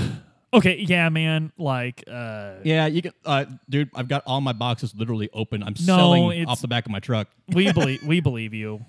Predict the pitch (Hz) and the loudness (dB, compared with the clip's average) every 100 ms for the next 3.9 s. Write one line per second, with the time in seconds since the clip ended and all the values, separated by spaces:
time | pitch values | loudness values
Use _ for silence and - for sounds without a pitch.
0 | - 147 147 143 - 156 147 147 123 120 | 0 2 4 2 2 2 2 2 0 -2
1 | 156 - 156 147 - _ _ - 190 175 | -4 -4 -8 -6 -8 _ _ -4 0 2
2 | 156 156 156 - _ _ _ _ _ _ | 2 2 0 -2 _ _ _ _ _ _
3 | 160 - 160 - 180 160 139 151 147 | -2 0 -2 0 0 0 0 2 0